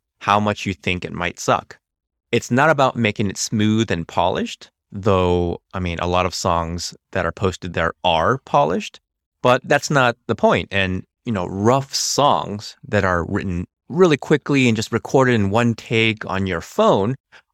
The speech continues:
are equally celebrated on fawm. And you just do it because we're all doing it together, and there comes a certain courage to suck, if necessary,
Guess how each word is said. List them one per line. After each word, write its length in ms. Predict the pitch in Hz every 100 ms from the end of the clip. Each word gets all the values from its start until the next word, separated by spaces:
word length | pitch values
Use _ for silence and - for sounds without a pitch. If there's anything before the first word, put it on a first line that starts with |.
| -
are 220 | 123 120 -
equally 480 | 160 165 - 143 123
celebrated 760 | - 113 101 92 90 82 85 87
on 240 | 90 82 78
fawm. 500 | 80 78 - - 98 _ -
And 160 | 104 82
you 140 | 131
just 220 | 190 -
do 160 | 120 127
it 100 | 73
because 460 | 92 104 92 87 - _ -
we're 140 | 120
all 160 | 123 135
doing 240 | 123 123
it 100 | 113
together, 480 | - 85 92 87 85
and 240 | 85 87 85 _ -
there 100 | 107
comes 320 | - 131 123
a 140 | 113
certain 560 | 104 - 131 110 98 95 _ -
courage 600 | 262 254 80 73 - - -
to 100 | 104
suck, 480 | - 196 - - -
if 200 | 107 -
necessary, 760 | 120 117 - 80 57 62 87